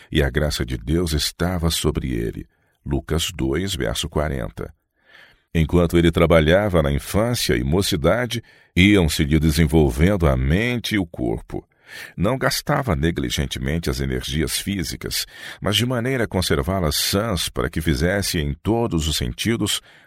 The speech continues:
o melhor trabalho. Deve-se despertar nas crianças e jovens a ambição de fazer exercício por meio de alguma coisa que seja de benefício a si mesmos e proveitosa a outros.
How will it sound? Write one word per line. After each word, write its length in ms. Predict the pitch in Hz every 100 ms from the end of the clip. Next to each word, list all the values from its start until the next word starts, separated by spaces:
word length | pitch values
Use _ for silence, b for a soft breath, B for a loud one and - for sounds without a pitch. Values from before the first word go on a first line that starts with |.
| B
o 100 | 71
melhor 380 | 76 71 73 -
trabalho. 580 | 65 57 50 50 50 - _ _ _ _ B B B B
Deve-se 560 | 85 107 143 98 -
despertar 640 | 69 73 - 65 - 82 76
nas 180 | 64 -
crianças 460 | 62 65 90 76
e 80 | 69
jovens 600 | - 120 87 60 - - B B B -
a 80 |
ambição 500 | 107 120 113 - 131
de 100 | 131
fazer 320 | - 71 82 90
exercício 680 | 73 64 - - 101 -
por 260 | 80 65 62
meio 180 | 82 90
de 100 | 76
alguma 300 | 65 78 67
coisa 340 | - 76 69
que 120 | -
seja 420 | 71 - 67 60 65
de 100 | 62
benefício 640 | 67 64 - - 135 131
a 40 |
si 140 | - 98
mesmos 640 | 73 101 131 117 117 110
e 60 | 101
proveitosa 960 | - 107 98 82 _ 104 120 127 117 107
a 60 |
outros. 640 | 65 55 50 - - -